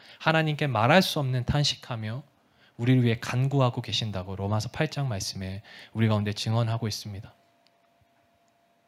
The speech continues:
너무 감사한 일이죠. 그런데 그럼에도 불구하고 지금 나의 형편과 상황이 너무 공고하신 분들이 있으실 거예요.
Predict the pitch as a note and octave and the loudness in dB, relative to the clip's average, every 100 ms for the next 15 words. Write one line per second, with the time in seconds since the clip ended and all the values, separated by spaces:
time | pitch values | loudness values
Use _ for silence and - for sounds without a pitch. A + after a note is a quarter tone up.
0 | - C3+ C#3+ A#2+ C#3 D3 C3 A2 F#2+ G2 | -4 -2 0 0 2 2 0 -2 -6 -10
1 | - _ _ _ _ _ _ _ _ _ | -14 _ _ _ _ _ _ _ _ _
2 | _ _ _ _ _ _ _ _ _ _ | _ _ _ _ _ _ _ _ _ _
3 | _ _ _ - D3+ D3+ D3 D3 C#3+ - | _ _ _ 0 2 6 6 4 2 -8
4 | _ _ - D#3+ D#3+ D#3 C#3+ C3+ C3 B2+ | _ _ 6 10 10 10 8 10 10 8
5 | B2+ A#2 G#2+ - - - - - C#3 C#3+ | 6 4 0 -16 -20 -20 -10 0 6 6
6 | C3+ A#2+ G#2+ C3 B2+ E3+ F3 E3 D3 C3+ | 6 6 8 8 8 8 8 6 8 6
7 | B2 A#2+ G#2 - _ - D#3+ D#3 C#3+ B2 | 6 4 0 -10 _ 0 6 6 6 4
8 | A#2 B2+ - C#3+ D3+ D3+ C3+ C#3 B2 A#2 | 4 2 2 4 6 6 6 0 0 0
9 | G#2+ G2 B2+ A#2+ - F2+ E2 | -2 -4 -4 -4 -6 -12 -12